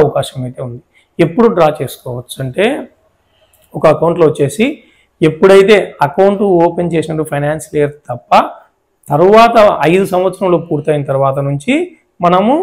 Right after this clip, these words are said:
ఒక పీపీఎఫ్ అకౌంట్లో విత్‌డ్రా చేసుకోవచ్చు. విత్‌డ్రాయల్ అంటే partial విత్‌డ్రాయల్ అంటారు అనమాట దాన్ని. Loan కాదు. Loan అంటే ఏంటి? మనం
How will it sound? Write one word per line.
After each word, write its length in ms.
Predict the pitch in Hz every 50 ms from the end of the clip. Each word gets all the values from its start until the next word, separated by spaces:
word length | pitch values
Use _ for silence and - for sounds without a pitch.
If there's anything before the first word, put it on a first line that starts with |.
| 359 294 208
ఒక 100 | 160 165 160 -
పీపీఎఫ్ 460 | - 165 165 165 185 180 170 156 170 - 139
అకౌంట్లో 260 | 135 139 143 185 220 185
విత్‌డ్రా 280 | 160 143 - 156 160 160 151 -
చేసుకోవచ్చు. 520 | 139 120 - _ - 135 127 123 _ - 147 147 147
విత్‌డ్రాయల్ 360 | 147 143 226 214 220 220 214 208
అంటే 240 | 196 185 180 196 185 - -
partial 440 | 165 185 185 - - - 220 214 196 175
విత్‌డ్రాయల్ 400 | 160 - - 151 151 143 147 143 139
అంటారు 180 | 139 143 135 135
అనమాట 160 | 135 131 139 135
దాన్ని. 140 | 131 131 135 _ _ _ _ _ _ _ _ -
Loan 300 | 165 165 180 214 233 226 196 170
కాదు. 180 | 147 139 139 135 139 147
Loan 160 | 170 202 208 208
అంటే 120 | 202 190 196
ఏంటి? 160 | 190 190 190 196 190 175
మనం 180 | 165 165 175 175